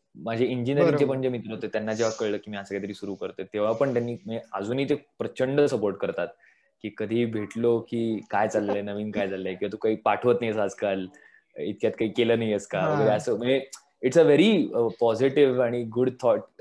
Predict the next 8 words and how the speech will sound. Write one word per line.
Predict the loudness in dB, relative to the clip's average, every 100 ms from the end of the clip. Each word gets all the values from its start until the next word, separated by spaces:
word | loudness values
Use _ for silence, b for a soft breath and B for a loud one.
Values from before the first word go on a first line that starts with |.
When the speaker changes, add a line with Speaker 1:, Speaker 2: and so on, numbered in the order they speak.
| -12
Speaker 1:
किंवा | -6 -4 -6 _ -6 2
गुड | 2
Speaker 2:
हा. |
Speaker 1:
फीलिंग | 6 6 4 0 -8
over | -10 -8 -8 -10
Speaker 2:
ती, | -14 _ 0 0
ती, | -2
Speaker 1:
सगळ्यांचंच. | -4 -2 -2 -4 -10 -18